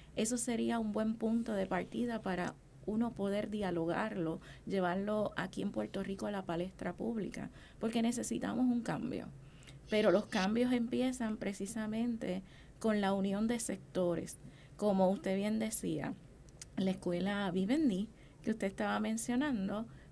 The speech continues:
probablemente ha tenido mucho éxito por eso, porque el factor comunitario, social que tiene a su alrededor es el que se ha unido y ha empoderado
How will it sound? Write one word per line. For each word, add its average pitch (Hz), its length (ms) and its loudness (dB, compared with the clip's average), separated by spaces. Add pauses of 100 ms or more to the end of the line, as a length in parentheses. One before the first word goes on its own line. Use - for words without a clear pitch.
probablemente 214 960 2
ha 190 120 0
tenido 214 420 -2
mucho 226 340 0
éxito 226 520 -4
por 175 200 -2
eso, - 380 -2 (240)
porque 202 460 0
el 190 180 0
factor - 580 -4
comunitario, 233 1000 0 (220)
social 196 680 0
que 185 120 -4
tiene 180 240 -2
a 208 60 -6
su - 120 -4
alrededor 214 680 0 (300)
es 214 100 4
el 220 160 4
que 190 180 0
se 196 200 0
ha 190 80 4
unido 226 480 4
y 180 80 2
ha 165 40 4
empoderado 185 880 2